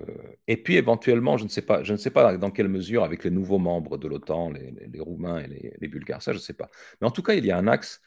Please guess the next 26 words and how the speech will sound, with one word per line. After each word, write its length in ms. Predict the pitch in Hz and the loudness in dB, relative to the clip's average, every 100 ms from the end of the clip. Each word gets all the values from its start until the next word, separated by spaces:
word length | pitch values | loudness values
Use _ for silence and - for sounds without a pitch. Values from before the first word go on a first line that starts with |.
| _ _ _ - | _ _ _ 0
euh, 400 | 80 76 76 71 - | 2 2 2 -2 -4
euh, 260 | 78 71 71 104 | -4 -4 -4 -2
États-Unis, 680 | 107 117 90 95 98 131 | 2 2 2 0 2 2
Grande-Bretagne, 840 | 127 95 95 90 - 95 107 - - _ _ - | 2 0 0 -2 4 4 4 0 -8 _ _ -10
euh, 320 | 82 78 76 - | -6 -6 -6 2
Pologne 460 | 92 82 67 92 214 _ _ _ | 4 4 4 0 -4 _ _ _
et, 120 | 92 85 - | -2 -2 2
et 120 | 104 | 2
pays 240 | 107 98 87 | 4 4 4
baltes, 420 | 71 67 - _ _ _ _ _ _ _ _ _ _ - | 0 -4 -10 _ _ _ _ _ _ _ _ _ _ -2
euh, 400 | 80 78 80 80 - _ | 0 2 0 -2 -8 _
qui, 340 | 190 233 - - | 0 2 2 -2
est, 180 | 98 - - | -4 -8 -10
géographiquement, 1040 | - 113 110 101 - 113 135 180 214 - _ | 6 10 10 8 0 -4 0 0 0 -6 _
il 100 | 98 | -10
suffit 280 | - 110 117 | -8 -4 -2
de 60 | 92 | -2
regarder 340 | 87 92 90 | 2 2 2
la 80 | 85 | 0
carte 240 | - 80 | -2 -4
de 40 | 80 | -4
l'Europe, 380 | 78 113 - - | 0 0 -2 -8
qui 140 | _ 123 | _ -6
vise 440 | 95 170 185 - _ | -2 -2 -4 -10 _
à 80 | - | -10
contourner, 840 | - - 160 - 110 87 85 - | -10 -6 -6 -2 0 0 -2 -4